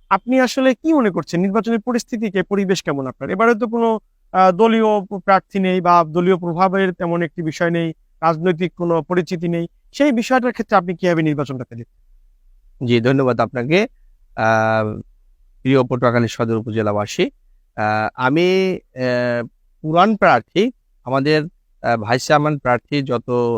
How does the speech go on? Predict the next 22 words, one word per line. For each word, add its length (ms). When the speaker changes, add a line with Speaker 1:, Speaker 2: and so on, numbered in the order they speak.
Speaker 2:
যারাই 280
মনোনয়ন, 540
আহ, 760
ফর্ম 280
পূরণ 240
করেছে 360
তার 200
মধ্যে 240
আমি 320
সবার 220
পুরনো। 440
আহ, 600
এবং 200
আমার 320
আশা 440
এবং 320
প্রত্যাশা 540
এবং 340
উদ্দেশ্য 360
হচ্ছে 340
পটুয়াখালী 520
সদর 380